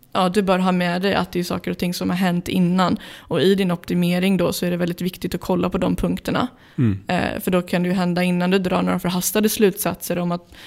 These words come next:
Speaker 1: just vad det gäller Facebook så kan det ju hända att väldigt mycket hamnar på just retargeting utav dina konverteringar. Men de har ju hamnat i retargeting-listan av någon anledning och det har antagligen varit på grund av någon annan kanske intressemålgrupp som du har haft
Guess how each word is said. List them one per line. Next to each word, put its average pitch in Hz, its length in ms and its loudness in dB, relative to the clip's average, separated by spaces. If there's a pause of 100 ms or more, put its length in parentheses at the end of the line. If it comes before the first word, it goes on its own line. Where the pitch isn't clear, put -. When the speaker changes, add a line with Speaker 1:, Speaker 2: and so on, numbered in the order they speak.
(640)
Speaker 1:
just 214 300 2
vad 208 80 2
det 208 40 6
gäller 196 340 2
Facebook 208 280 -2
så 202 100 -2
kan 196 180 -2
det 185 60 0
ju 185 60 2
hända 180 200 2
att 180 80 -6
väldigt 180 260 -2
mycket 180 240 -2
hamnar 185 320 2
på 226 100 -2
just 180 180 2
retargeting 180 640 -2
utav 180 300 -2
dina 202 460 0 (520)
konverteringar. 196 840 2 (480)
Men 185 400 2 (420)
de 208 260 2
har 202 60 4
ju 196 60 2
hamnat 202 460 2
i 190 180 2
retargeting-listan 180 800 -2
av 180 100 2
någon 180 140 0
anledning 185 540 2
och 175 60 0
det 180 80 0
har 185 80 2
antagligen 180 420 -2
varit 180 240 0
på 190 100 -4
grund 175 280 0
av 180 100 0
någon 185 160 2
annan 185 320 2
kanske 233 220 0
intressemålgrupp 208 840 0
som 240 180 2
du 240 80 4
har 233 60 2
haft - 540 -2